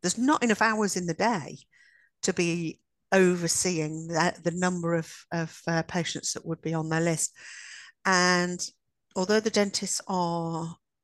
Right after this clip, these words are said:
registered in this country, I don't think the dentists actually reside in this country, because certainly the, the, um, the directors of the company don't live in this country.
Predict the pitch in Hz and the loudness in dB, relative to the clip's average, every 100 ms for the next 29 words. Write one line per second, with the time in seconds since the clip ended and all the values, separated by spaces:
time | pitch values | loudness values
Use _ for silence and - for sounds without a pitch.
0 | _ 165 170 - 190 - 170 170 165 - | _ -4 -4 -2 -6 -4 -4 -4 -4 -4
1 | - 170 165 - 160 156 156 _ _ _ | -4 -4 -4 -2 0 -2 -4 _ _ _
2 | _ _ _ _ _ _ _ _ _ _ | _ _ _ _ _ _ _ _ _ _
3 | _ _ - 160 _ - 185 - - 170 | _ _ -2 -2 _ 0 0 0 -6 -8
4 | 160 170 160 - - - - 156 156 160 | -2 -2 -2 -2 -2 -2 -6 -6 -4 -2
5 | 151 147 147 151 147 - 156 151 - 151 | -2 -4 -6 -6 -6 -6 -8 -8 -8 -6
6 | 156 - 185 165 - 185 147 156 156 151 | -8 -12 -10 -4 -2 0 -2 -2 -4 -6
7 | - - - _ _ 156 156 160 - 160 | -14 -20 -20 _ _ -6 -6 -10 -10 -8
8 | 147 147 147 156 160 160 160 160 - _ | -6 -4 -2 -2 -2 -6 -8 -8 -12 _
9 | _ - - 160 175 - - 170 156 - | _ -4 -2 0 -2 -2 -4 -2 0 0
10 | - - - 156 - - - 175 - 156 | -2 -4 -6 -12 -10 -6 -4 -4 -4 -8
11 | - 156 151 - - - 165 151 147 143 | -6 -4 -4 -4 -10 -8 -6 -6 -6 -6
12 | - 160 147 - 151 143 | -6 -6 -6 -4 -4 -6